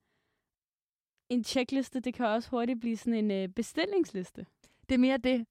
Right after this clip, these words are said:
Speaker 2: og der tror jeg, det bliver sindssygt farligt.
Speaker 1: Mm, det er lidt ligesom den samme, du ved, vi snakkede om det også, da vi, øh, lavede vores juleafsnit.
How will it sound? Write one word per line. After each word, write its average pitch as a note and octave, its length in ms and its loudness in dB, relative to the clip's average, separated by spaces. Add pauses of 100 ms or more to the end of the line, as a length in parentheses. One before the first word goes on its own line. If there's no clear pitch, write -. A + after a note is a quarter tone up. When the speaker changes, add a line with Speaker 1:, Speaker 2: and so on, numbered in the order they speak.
Speaker 2:
og - 100 2
der C4 100 6
tror B3+ 140 0
jeg, A3 60 4
det F#3 80 0
bliver D#3 120 0
sindssygt A#3 320 0
farligt. - 380 -6 (220)
Speaker 1:
Mm, B3+ 360 2
det - 60 -4
er C#4 40 0
lidt C#4 140 0
ligesom C#4+ 200 4
den A3+ 120 0
samme, A3+ 280 0
du G#3+ 80 -8
ved, G#3+ 140 -6
vi A3 100 -4
snakkede A3+ 420 0
om G3+ 120 -2
det G3 100 -2
også, G3+ 120 -6
da A#3 60 -2
vi, G#3 260 -2
øh, F3+ 240 -2 (160)
lavede A3 320 -2
vores A#3 180 0
juleafsnit. G#3+ 880 -2